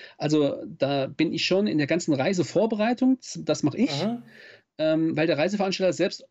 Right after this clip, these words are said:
Speaker 1: nicht immer vor Ort war, aber er kann eben auch einen Reisesicherungsschein ausstellen, er kann eine Reiseversicherung den Leuten verkaufen,
Speaker 2: Ja, okay.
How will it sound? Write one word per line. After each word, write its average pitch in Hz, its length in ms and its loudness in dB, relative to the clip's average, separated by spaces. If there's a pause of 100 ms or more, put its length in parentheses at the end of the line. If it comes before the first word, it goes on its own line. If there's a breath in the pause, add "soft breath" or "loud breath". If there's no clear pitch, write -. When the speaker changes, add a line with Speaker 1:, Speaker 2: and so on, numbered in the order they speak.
(160)
Speaker 1:
nicht 202 360 -2
immer - 160 2
vor - 160 -2
Ort 214 180 0
war, 240 300 2
aber 160 260 0
er 175 120 0
kann - 240 -4
eben 170 220 0
auch 165 180 -2
einen 156 80 2
Reisesicherungsschein 175 1300 0
ausstellen, 156 600 2 (320 loud breath)
er 143 140 -2
kann 139 220 0
eine 131 80 2
Reiseversicherung 160 760 2
den 180 100 4
Leuten 165 280 2
verkaufen, 143 380 0
Speaker 2:
Ja, 143 160 4
okay. 135 280 -4